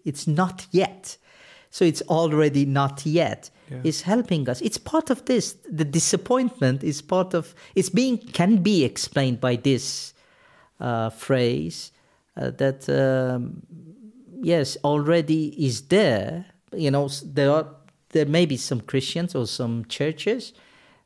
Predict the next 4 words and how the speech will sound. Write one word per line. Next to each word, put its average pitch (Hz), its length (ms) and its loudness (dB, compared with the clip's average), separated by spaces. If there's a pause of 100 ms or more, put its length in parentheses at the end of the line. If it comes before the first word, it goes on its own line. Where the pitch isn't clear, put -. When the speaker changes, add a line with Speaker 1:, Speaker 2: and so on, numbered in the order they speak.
(140)
Speaker 1:
that - 300 -6
they 160 200 2
have, 165 600 -4 (140)
uh, 67 920 -6